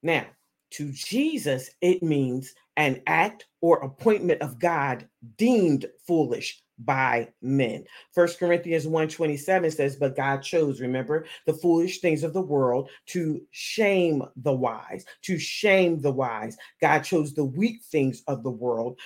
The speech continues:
to shame the strong. Now let's talk about that word weak, because that word is in there as well. Weak is, uh, lacking strength to the world,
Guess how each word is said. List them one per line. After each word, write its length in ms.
to 320
shame 760
the 280
strong. 880
Now 100
let's 200
talk 280
about 280
that 200
word 320
weak, 240
because 340
that 200
word 220
is 120
in 140
there 240
as 220
well. 380
Weak 460
is, 640
uh, 160
lacking 580
strength 480
to 140
the 100
world, 380